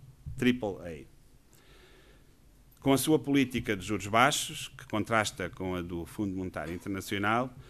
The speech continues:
o mecanismo permitiu alívios de dívida sem custos para os contribuintes dos países credores.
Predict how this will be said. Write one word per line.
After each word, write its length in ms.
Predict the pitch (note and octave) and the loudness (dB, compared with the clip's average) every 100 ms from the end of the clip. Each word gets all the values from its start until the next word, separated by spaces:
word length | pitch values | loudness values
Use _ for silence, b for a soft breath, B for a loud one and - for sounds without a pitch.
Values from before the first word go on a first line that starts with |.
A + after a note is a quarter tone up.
| B B | B B
o 140 | - C#3 | 4 6
mecanismo 640 | C3+ C3 A#2+ C#3+ C#3+ C#3+ | 6 6 6 6 4 0
permitiu 800 | C3+ A#2+ A2+ G#2+ - B2+ C#3 D3+ | 0 0 0 0 2 4 4 0
alívios 640 | G#2+ G#2+ A#2+ A2 G2 F2+ F2 | -2 0 2 2 0 -6 -8
de 140 | F2 | -8
dívida 500 | E2+ A#2 B2 B2+ C3 | -2 -2 0 -2 -4
sem 260 | A#2 G#2+ G2 | -4 -4 -4
custos 440 | - C3+ C3+ - | -2 -2 -4 -12
para 340 | - A2+ A#2 B2 | -4 -2 0 -2
os 100 | - | -4
contribuintes 640 | A2 G2+ G2+ G2 A2+ A2 | -8 -8 -6 -2 -2 -4
dos 140 | G2 - | -12 -10
países 340 | G2+ G#2 - | -6 -6 -6
credores. 600 | - F#2 D#2+ A#1+ - | -4 -4 -4 -10 -14